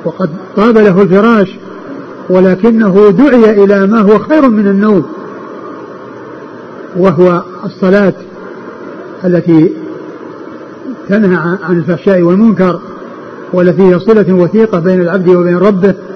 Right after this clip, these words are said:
ثم قد، ثم يتوضأ، وقد يكون الماء باردا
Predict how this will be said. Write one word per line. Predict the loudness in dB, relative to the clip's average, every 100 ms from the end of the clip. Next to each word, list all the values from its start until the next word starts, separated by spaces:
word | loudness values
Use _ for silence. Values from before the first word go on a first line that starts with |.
| -16 -18 -18 -18 -18 -18 0
ثم | 2 4 4 2 -2 -12 -16 -16 -18 -18 -18 -20 -18 -10
قد، | -8 -4 -2 0
ثم | 0 2
يتوضأ، | 4 4 4 4 0 0 -10 -18 -18 -18 -18 -18 -18 -14 -12
وقد | -4 2
يكون | 2 4 4
الماء | 4 2 4
باردا | 6 6 6 6 2